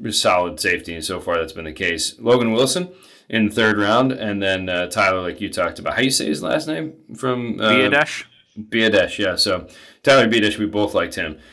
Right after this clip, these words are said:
Speaker 1: So, yeah, those are, those are all players that, uh, that I think, and you turned me on to Logan Wilson, dude, 'cause, you know, you and your linebacker
Speaker 2: Ah,
Speaker 1: love. So.
Speaker 2: that was, that was one of my, like,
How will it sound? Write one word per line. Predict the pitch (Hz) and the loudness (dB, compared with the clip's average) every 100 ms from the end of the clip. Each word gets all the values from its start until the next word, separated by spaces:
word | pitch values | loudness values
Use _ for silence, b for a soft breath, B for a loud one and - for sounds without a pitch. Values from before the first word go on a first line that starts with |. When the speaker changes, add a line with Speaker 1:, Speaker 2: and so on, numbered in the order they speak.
| B B | B B
Speaker 1:
So, | - 113 101 98 | 0 6 6 6
yeah, | 95 90 | 4 2
those | 98 147 147 | 2 2 2
are, | 127 | 0
those | 123 123 | 0 0
are | 131 | 4
all | 110 113 | 6 6
players | 139 113 110 101 | 4 2 4 2
that, | 101 92 - | 0 -4 -4
uh, | 95 90 90 90 - | -4 -2 -4 -6 -6
that | 98 | -4
I | |
think, | 95 117 104 | -4 -2 -2
and | 101 98 | -2 -4
you | 139 | -4
turned | 175 151 107 | 0 0 2
me | 95 | 0
on | 87 | -2
to | |
Logan | 85 78 80 | -4 -6 -6
Wilson, | 95 95 - | -4 -4 -6
dude, | - - - | -12 -12 -10
'cause, | 87 87 | -8 -8
you | 82 | -10
know, | |
you | 80 | -10
and | 85 | -10
your | 80 76 | -8 -4
linebacker | 87 - 78 67 | -2 0 -2 -2
Speaker 2:
Ah, | |
Speaker 1:
love. | 67 67 - _ 113 | -8 -10 -14 _ -6
So. | 113 | 2
Speaker 2:
that | 127 | 2
was, | 131 113 107 113 | 2 0 -6 0
that | 120 127 | 2 4
was | 123 | 2
one | 113 113 | 0 -2
of | 110 | 0
my, | 104 98 | 2 2
like, | 98 95 92 | 0 -2 -4